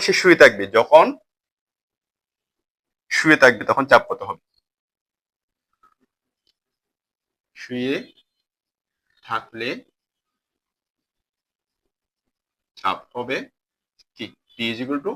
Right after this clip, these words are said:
F by A। এফ আমরা কত জানি? দুইটার ক্ষেত্রে সেম, বর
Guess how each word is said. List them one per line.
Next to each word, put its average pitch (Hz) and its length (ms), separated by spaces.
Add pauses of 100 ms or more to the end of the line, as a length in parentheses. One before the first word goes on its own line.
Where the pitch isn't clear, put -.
(840)
F 113 160 (120)
by 170 120 (600)
A। - 20 (800)
এফ 147 160
আমরা 147 160
কত 143 80 (100)
জানি? 120 120 (340)
দুইটার 117 220
ক্ষেত্রে 143 200 (100)
সেম, 123 140 (180)
বর 123 120